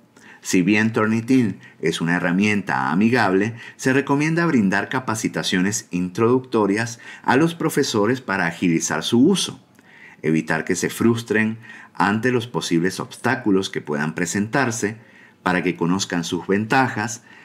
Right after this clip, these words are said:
y obtengan mayores beneficios de su uso. Los talleres sobre Turnitin deberían volverse comunes en las universidades y centros de investigación. Además, pueden ser impartidos por personal de las bibliotecas.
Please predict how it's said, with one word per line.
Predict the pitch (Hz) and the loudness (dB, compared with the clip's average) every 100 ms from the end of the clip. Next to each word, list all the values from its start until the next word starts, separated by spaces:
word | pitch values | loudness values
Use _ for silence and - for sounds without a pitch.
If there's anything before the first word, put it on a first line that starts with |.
| _ | _
y | - 156 | 2 2
obtengan | 156 131 113 120 143 | 4 2 2 2 0
mayores | 127 143 139 139 131 | -2 0 2 0 0
beneficios | 123 82 90 90 - 95 95 | 0 0 0 -2 0 -2 0
de | 104 | 0
su | 104 82 | 0 -2
uso. | 78 85 85 - 62 _ _ _ _ _ _ - - - - | 2 2 0 -8 -16 _ _ _ _ _ _ -20 -20 -20 -2
Los | 90 - | -2 0
talleres | - 80 87 90 | -2 2 2 2
sobre | - 87 90 | 0 2 0
Turnitin | - 76 78 85 135 123 127 - - - | 0 -2 -2 2 2 2 0 -10 -20 -2
deberían | 120 139 160 185 160 | 2 4 4 4 4
volverse | 107 98 110 131 131 | 2 2 0 -2 -2
comunes | 95 95 120 104 90 | 0 4 4 4 0
en | 85 | -2
las | 78 - | -4 -4
universidades | 80 78 73 82 78 80 135 - | -4 -4 -2 0 0 0 0 -2
y | 90 | -4
centros | 78 71 - | -6 -6 -4
de | 85 | -2
investigación. | 85 85 - 104 113 127 156 101 - - - - - | 0 0 0 0 0 0 2 0 -2 -20 -20 -14 -2
Además, | 98 98 107 123 - - - - | 0 2 2 0 -4 -12 -20 -2
pueden | 160 180 180 | 2 4 2
ser | 156 135 | 2 2
impartidos | 147 117 92 - 104 123 139 | 0 -2 -4 2 4 4 0
por | - 104 - | -2 -2 0
personal | 90 85 90 95 92 107 | -4 -2 0 2 0 0
de | 104 | 0
las | 80 | -2
bibliotecas. | 78 73 76 - 120 120 - - | -6 -4 -4 0 -2 -2 -14 -16